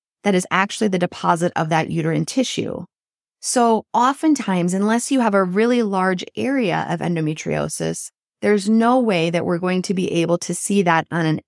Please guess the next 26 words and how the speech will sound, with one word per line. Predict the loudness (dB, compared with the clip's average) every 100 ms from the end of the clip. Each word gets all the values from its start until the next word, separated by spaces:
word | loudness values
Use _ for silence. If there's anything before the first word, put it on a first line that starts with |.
| -4
external | -4 -4 -2 0 2 2
imaging | 0 0 0 0 -2
test | -2 -4 -4
alone. | -4 -2 -4 -6 -12 _ _ _ _ _ _ _ _ _
Unfortunately, | 0 2 0 0 2 2 2 0
the | 0 0
only | 2 4 4
way | 4 2 0
to | 0
definitively | -2 -2 0 0 0 0 0
diagnose | 2 2 2 0 0 -2 -2
endometriosis | -2 0 -2 -2 -2 -2 -2 -6 -8 -6
is | -4
really | -2 0 2 2
by | 2 2
doing | 2 0 2 2
that | 0 0
laparoscopy, | -2 0 0 0 0 -4 -6 -4 -4 -4 -8 _ _ _ -2
where | 2
a | 2
gynecologist | 2 2 0 0 0 2 0 -2 0
will | -2
do | 0
a | -2
surgical | 0 -2 0 -2 -6
procedure. | -4 -4 -2 -4 -4 -6 -6